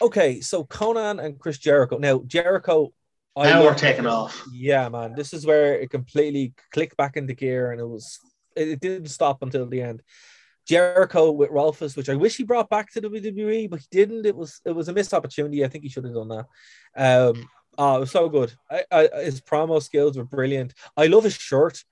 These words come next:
Speaker 1: I really want that shirt that he was wearing.
Speaker 2: The J P S.
Speaker 1: Yeah, it was brilliant. Um, uh, oh man, absolutely on fire.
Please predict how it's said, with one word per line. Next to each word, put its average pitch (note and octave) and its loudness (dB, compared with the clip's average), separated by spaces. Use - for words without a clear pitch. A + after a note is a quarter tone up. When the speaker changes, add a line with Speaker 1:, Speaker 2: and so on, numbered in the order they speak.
Speaker 1:
I C#3+ -2
really D3+ 0
want C#3+ -4
that B2+ -2
shirt B2+ -6
that C#3 2
he D3+ 4
was D3 2
wearing. C#3+ 4
Speaker 2:
The - -6
J E3 2
P E3 4
S. F3+ 4
Speaker 1:
Yeah, E3+ 4
it D#3 4
was C#3 2
brilliant. D3 -2
Um, C3 2
uh, D3 -10
oh C#3+ 6
man, B2+ 0
absolutely D#3 -2
on B2+ 0
fire. C3 0